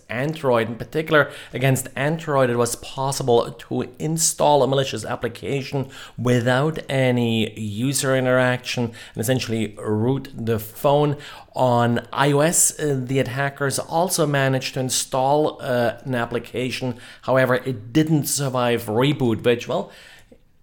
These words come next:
in hindsight, isn't really all that bad, given that you typically don't reboot your iPhone all the time. As targets, they used an iPhone six S and a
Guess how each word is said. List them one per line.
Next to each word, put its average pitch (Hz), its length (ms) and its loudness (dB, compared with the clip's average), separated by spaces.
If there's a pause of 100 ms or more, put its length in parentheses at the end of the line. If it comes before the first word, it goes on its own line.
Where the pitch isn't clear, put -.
(100)
in 147 80 -2
hindsight, 175 320 4
isn't 175 120 0
really 170 140 6
all 165 240 4
that 123 580 0
bad, 147 600 0
given 143 240 4
that 131 200 0
you 135 120 -4
typically 120 420 -6
don't 120 540 -2
reboot 113 800 -2 (240)
your 110 420 2
iPhone 123 760 2
all 117 200 4
the 117 80 2
time. 135 380 0 (180)
As - 280 0
targets, 156 540 2
they 147 80 0
used 135 320 0
an 113 60 0
iPhone 127 760 0
six - 540 -2 (220)
S 139 440 -2 (140)
and 120 560 -4 (100)
a 110 260 -4